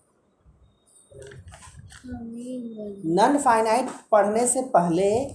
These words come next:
Speaker 2: पढ़ रहे थे ना टेंस, "I am playing cricket, they are playing cricket।"
Speaker 1: हम्म।
Speaker 2: तो क्या फॉर्म है? यही है ना, subject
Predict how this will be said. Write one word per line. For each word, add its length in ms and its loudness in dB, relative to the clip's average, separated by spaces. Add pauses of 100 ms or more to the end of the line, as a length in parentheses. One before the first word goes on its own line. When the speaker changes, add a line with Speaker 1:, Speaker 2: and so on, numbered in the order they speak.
(400)
Speaker 2:
पढ़ 160 8
रहे 180 4
थे 120 -2
ना 100 0
टेंस, 360 0
"I 180 0
am 140 0
playing 280 0
cricket, 360 -2
they 140 2
are 160 6
playing 240 -2
cricket।" 360 0
Speaker 1:
हम्म। 180 -6
Speaker 2:
तो 300 -12
क्या 240 2
फॉर्म 340 4
है? 320 -6 (280)
यही 200 4
है 100 4
ना, 60 6
subject 800 4